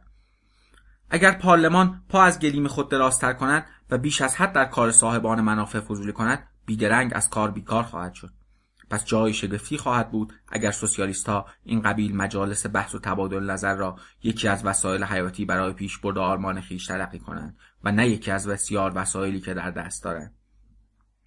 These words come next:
از قرار معلوم، خود مارکس اعتقاد داشت در کشورهایی چون انگلستان،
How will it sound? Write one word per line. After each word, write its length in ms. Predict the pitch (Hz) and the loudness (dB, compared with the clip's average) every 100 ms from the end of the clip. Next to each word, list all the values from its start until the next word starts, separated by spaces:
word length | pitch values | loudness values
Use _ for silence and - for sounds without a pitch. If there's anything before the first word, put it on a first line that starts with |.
| _ _ _ _ _ _ - | _ _ _ _ _ _ 0
از 140 | 170 | 6
قرار 260 | 185 196 202 | 10 10 10
معلوم، 440 | 185 175 196 185 - | 6 4 2 -2 -10
خود 220 | - 208 | -2 2
مارکس 320 | 196 196 196 | 4 2 2
اعتقاد 400 | 143 143 156 170 | 0 0 4 4
داشت 220 | 170 160 - | 4 0 2
در 100 | 139 | 0
کشورهایی 580 | - 135 135 143 175 | 0 0 2 2 2
چون 200 | 175 165 | 0 -4
انگلستان، 640 | - 131 123 117 - 139 | -4 -2 0 2 0 0